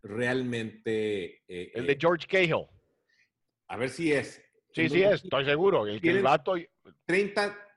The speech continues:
Speaker 1: treinta días o sesenta días de ayuno prolongado los pacientes.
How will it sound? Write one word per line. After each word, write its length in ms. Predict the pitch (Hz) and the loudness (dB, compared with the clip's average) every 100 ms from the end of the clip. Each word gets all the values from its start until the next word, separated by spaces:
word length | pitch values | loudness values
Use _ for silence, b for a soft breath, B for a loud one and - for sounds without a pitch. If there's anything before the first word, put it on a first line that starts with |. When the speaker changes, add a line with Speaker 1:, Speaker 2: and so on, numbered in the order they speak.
| _ | _
Speaker 1:
treinta 520 | 202 220 233 233 226 | -2 0 -2 -4 -4
días 480 | 196 196 214 233 220 | -4 -4 -4 -6 -6
o 60 | 143 | -10
sesenta 520 | 127 180 196 196 202 | -10 -10 -10 -6 -6
días 480 | 185 180 185 190 151 | -6 -6 -6 -6 -4
de 140 | 135 | -4
ayuno 600 | 123 131 160 196 202 196 | -4 -2 -2 0 0 -2
prolongado 760 | 151 135 123 120 120 135 175 196 | -2 -2 0 -2 -4 -4 -4 -4
los 180 | 160 - | -8 -10
pacientes. 760 | 110 - 151 196 214 240 - | -12 -8 -8 -8 -8 -10 -14